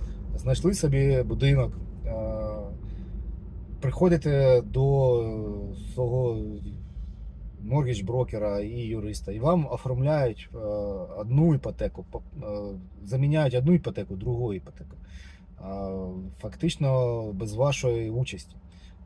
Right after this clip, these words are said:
а, за участі банку, за участі юристів, за участі моргідж-брокерів і ріелторів. А, вам при цьому треба бу-, буквально поставити підпис під документи.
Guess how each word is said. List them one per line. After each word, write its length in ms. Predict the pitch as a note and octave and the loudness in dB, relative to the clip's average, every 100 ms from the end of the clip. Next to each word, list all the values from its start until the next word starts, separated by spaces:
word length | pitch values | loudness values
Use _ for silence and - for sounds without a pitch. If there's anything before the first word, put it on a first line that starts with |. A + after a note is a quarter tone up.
| - | -12
а, 100 | F#2 | -8
за 120 | F#2+ | 0
участі 420 | C3+ C3+ B2 - A2+ | 0 2 -2 -4 0
банку, 460 | D3 G3+ F3+ C#3+ | 2 4 2 0
за 120 | A2 | 0
участі 400 | A#2+ A#2+ G#2 - | -2 -4 -8 -8
юристів, 540 | G#2+ C3+ G#3 F3+ B2+ A2 | -2 2 2 0 -2 -2
за 80 | A#2 | 0
участі 380 | B2 - - G#2 | -2 -4 -6 -6
моргідж-брокерів 800 | A2 G#2+ G#2 A#2+ D#3+ - A2+ G2+ F#2 | -6 -6 -6 0 0 0 -4 -4 -6
і 120 | B2 | -2
ріелторів. 460 | B2+ A2+ G2+ - - - - - - - - | 0 0 0 -4 -8 -10 -8 -8 -8 -10 -10
А, 400 | G#2+ G2+ G2+ F2 | -8 -6 -6 -6
вам 520 | A#2+ C3+ G3 G3 D#3+ | 0 4 6 8 6
при 160 | C3 C3 | 4 0
цьому 300 | - D#3 C3 | 2 4 4
треба 300 | C3 D3+ C3 | 2 4 2
бу-, 120 | - - - - | 2 -4 -8 -8
буквально 400 | - D3 E3 C#3 | -2 2 4 2
поставити 520 | - - C3 C3+ - - | -2 0 2 2 0 -4
підпис 320 | C#3+ C#3 A#2+ | -4 -2 -4
під 200 | - C#3+ | -4 -8
документи. 560 | F#3+ G2 G2 F2+ F2+ | -8 -6 -6 -4 -6